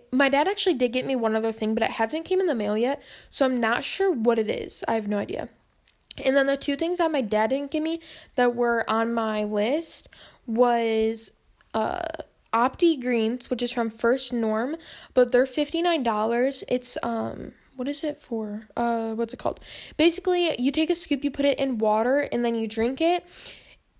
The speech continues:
It's like a green smoothie type of thing. It's literally just a bunch of greens that you need in your body, and I don't really eat any greens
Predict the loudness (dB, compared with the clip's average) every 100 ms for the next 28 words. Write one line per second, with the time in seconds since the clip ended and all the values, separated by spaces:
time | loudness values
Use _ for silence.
0 | 2 2 4 2 2 2 0 0 0 2
1 | 2 2 -2 -2 0 0 0 -2 0 0
2 | 0 -2 0 2 2 0 0 0 0 0
3 | -2 -2 -2 -2 0 0 0 0 0 0
4 | 0 0 -2 -2 0 0 0 0 -2 -2
5 | -4 -2 -2 -2 -4 -4 -8